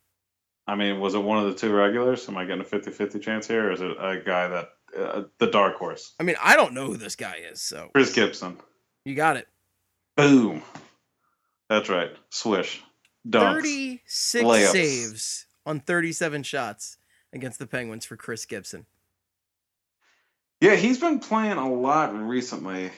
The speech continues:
Speaker 1: uh, and I don't care enough about the Islanders situation to look up to see if Greiss is hurt or Halak. I'm pretty sure it's just because they've both been playing. They've both been playing like Mrazek for the whole year, so.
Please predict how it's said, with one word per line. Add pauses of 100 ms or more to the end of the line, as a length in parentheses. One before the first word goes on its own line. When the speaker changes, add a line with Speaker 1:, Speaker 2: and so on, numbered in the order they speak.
(340)
Speaker 1:
uh,
and
I
don't
care
enough
about
the
Islanders
situation
to
look
up
to
see
if
Greiss
is
hurt
or
Halak. (180)
I'm
pretty
sure
it's
just
because
they've
both
been
playing.
They've
both
been
playing
like
Mrazek
for
the
whole
year,
so.